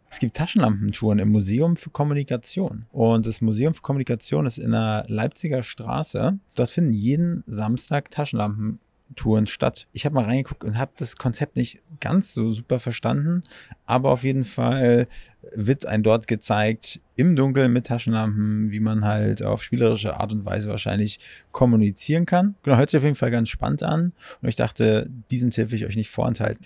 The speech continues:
Tipp drei, für alle Leute, die so um die sechzehn sind oder wenn ihr Kinder habt, die sechzehn sind und euch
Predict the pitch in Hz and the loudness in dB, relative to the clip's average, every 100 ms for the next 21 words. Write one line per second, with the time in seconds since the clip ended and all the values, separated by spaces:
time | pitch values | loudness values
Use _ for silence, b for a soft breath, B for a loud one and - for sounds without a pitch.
0 | _ 131 110 120 101 113 185 202 - - | _ -2 0 0 2 2 2 0 -8 -6
1 | - 143 123 117 123 127 120 113 110 107 | -2 0 4 4 4 2 0 0 0 0
2 | 107 87 131 143 120 135 - - 107 98 | -2 -2 0 0 0 -2 -4 -6 -4 0
3 | 107 151 120 110 107 107 - 156 127 120 | 0 0 0 2 2 0 -2 0 0 -2
4 | 143 - 107 123 - 117 110 127 127 113 | -8 -8 -6 -6 -4 -4 -2 -4 -2 -4
5 | - 101 113 | -2 -2 -2